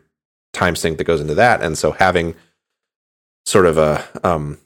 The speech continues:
buildup of episodes is good. And there's a bunch of comic book related stuff happening right now. So we figured we'd rather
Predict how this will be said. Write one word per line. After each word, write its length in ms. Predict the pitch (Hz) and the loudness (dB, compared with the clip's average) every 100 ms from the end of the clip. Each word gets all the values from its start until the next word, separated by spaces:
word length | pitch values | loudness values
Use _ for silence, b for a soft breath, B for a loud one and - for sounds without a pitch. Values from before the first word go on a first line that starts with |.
| _ | _
buildup 300 | - 123 113 | 4 4 4
of 100 | 98 | 4
episodes 480 | 98 - - 92 85 | 2 2 4 4 2
is 80 | 82 | -2
good. 400 | - 92 90 85 - - | 4 6 4 2 -10 -8
And 440 | 90 87 85 82 80 - | -2 0 0 -4 -8 -6
there's 160 | 98 98 | -4 -2
a 60 | |
bunch 440 | - - 95 107 107 | -4 0 0 2 0
of 340 | 92 - - _ _ _ | 0 -4 -18 _ _ _
comic 420 | - - 101 95 90 | -10 -4 -2 -2 -2
book 140 | 87 | 0
related 220 | 87 82 | 2 0
stuff 260 | 78 - 90 | -2 -8 -10
happening 460 | - 85 - 87 90 | -6 -4 -2 -2 0
right 160 | 87 90 | -2 0
now. 200 | 92 90 | -2 -2
So 180 | - | -2
we 80 | 80 | -2
figured 320 | 78 87 80 78 | -2 -2 -2 -2
we'd 140 | 78 | 0
rather 360 | 80 80 78 | 0 0 -2